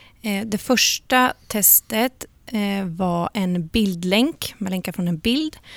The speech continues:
och sen så lägger man en textlänk under den bilden. Och, eh, länkarna från de här går då till en och samma sida. Och resultatet där var att Google då väljer att ta upp,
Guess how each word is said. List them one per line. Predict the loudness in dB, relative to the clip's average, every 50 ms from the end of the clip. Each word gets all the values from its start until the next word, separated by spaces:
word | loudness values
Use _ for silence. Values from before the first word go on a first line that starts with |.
| -20 -20 -20 -20 -12 -8
och | -6 -4
sen | -4 -2 -2 -4
så | -2 -2
lägger | -2 -4 -4 -4 -6 -6 -6
man | -4 -4 -4 -6 -6
en | -4 -4 -2 -2 -2 -4
textlänk | -6 -8 -4 -2 -2 -2 -2 -4 -6 -8 -6 -8 -10 -6 _
under | 0 0 2 0 0 -4
den | -6 -8 -10
bilden. | -10 -12 -12 -2 0 2 2 2 0 -6 _ -20 -20 -10
Och, | -8 -8 -8 -8 _ _ _ _ _ -8
eh, | -6 -4 -4
länkarna | -2 -4 -4 -4 -4 -4 -4 -4 -4
från | -4 -4 -4
de | -2 -4
här | -4 -6
går | -6 -8 -8
då | -6 -6 -8
till | -8 -8 -10 -10 -10 -10 -10
en | -10 -10 -6
och | 0 0
samma | 2 2 0 -2 -2
sida. | -2 -2 -2 -2 -8 -6 -8 -8 -8 -10 _ _ -20 -20 -20 -20 -20 -20 -20 -16 -4
Och | -2 0 0
resultatet | 0 0 -2 -2 0 2 2 2 2 -2 -6 -6 -6 _ _ -14 -12
där | -12 -8 -2 2 4 6 8 8 6 6 4 2 -2 -8 _ _
var | -8 -4 -2 0 0 0 0 -2
att | -2 -6 -8
Google | -10 -4 -2 0 0 0 -2 -2 -4 -4 -2
då | -2 -2 -2 -2 -4
väljer | -4 -4 -4 -2 -2 -4 -4 -4 -6
att | -8 -8 -12 -16 -14
ta | _ -8 -6
upp, | -6 -6 -8 -10 _ _ -20 _ -18